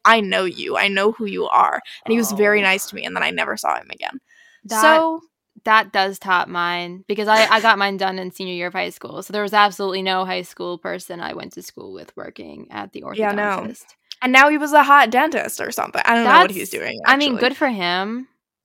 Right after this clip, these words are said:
Speaker 2: Um, bad for you. Uh,
Speaker 1: Yeah.
Speaker 2: that's, that's really unfortunate. My mom, she drove me to my surgery, and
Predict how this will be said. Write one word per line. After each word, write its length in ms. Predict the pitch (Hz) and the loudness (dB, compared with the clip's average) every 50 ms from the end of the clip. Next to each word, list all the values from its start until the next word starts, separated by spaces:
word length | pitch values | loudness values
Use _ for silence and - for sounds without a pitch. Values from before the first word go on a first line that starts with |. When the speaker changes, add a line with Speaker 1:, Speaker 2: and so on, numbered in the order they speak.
| _ - | _ -4
Speaker 2:
Um, 520 | 202 220 214 202 190 180 180 180 175 - - _ _ _ - | 0 2 4 4 4 2 0 -6 -10 -12 -16 _ _ _ 2
bad 300 | 190 185 190 202 196 - | 4 6 6 4 2 -2
for 120 | - 202 | -8 -8
you. 600 | 180 170 170 175 175 175 175 180 180 180 185 190 _ _ _ _ _ _ _ _ _ _ _ _ _ _ | -6 -6 -6 -6 -6 -6 -6 -6 -6 -8 -10 -14 _ _ _ _ _ _ _ _ _ _ _ _ _ _
Uh, 240 | - 185 190 185 180 180 | -2 0 0 2 4 6
Speaker 1:
Yeah. 300 | 349 330 262 202 196 202 | 8 10 10 10 8 6
Speaker 2:
that's, 160 | 214 214 - - - _ | 4 2 -4 -10 -12 _
that's 240 | - 214 226 220 - 202 | 0 0 0 0 -2 -6
really 320 | 180 196 190 180 175 175 | -4 -2 -2 -2 -2 -4
unfortunate. 680 | 175 175 - - - - - - - - - 76 - - - | -8 -12 -12 -12 -12 -12 -12 -12 -10 -6 -6 -6 -6 -8 -8
My 280 | - 214 214 214 220 233 | -4 0 2 2 4 4
mom, 540 | 247 254 262 262 269 269 277 285 294 269 - _ _ _ _ | 4 4 6 6 6 4 2 -2 -6 -12 -16 _ _ _ _
she 300 | - - - - 214 208 | -20 -12 -8 -8 -8 -6
drove 240 | 185 202 202 196 202 202 | -6 -4 -2 -2 -2 -2
me 100 | 202 202 | -4 -4
to 80 | 202 | -4
my 120 | 202 208 208 | -4 -6 -6
surgery, 600 | - 220 208 202 202 214 214 214 214 214 220 220 _ _ _ _ _ _ _ _ _ _ _ - | -6 -8 -10 -6 -4 -4 -2 -2 -2 -4 -4 -6 _ _ _ _ _ _ _ _ _ _ _ 2
and 440 | 208 196 196 190 190 190 185 180 | 2 4 4 2 0 -4 -6 -10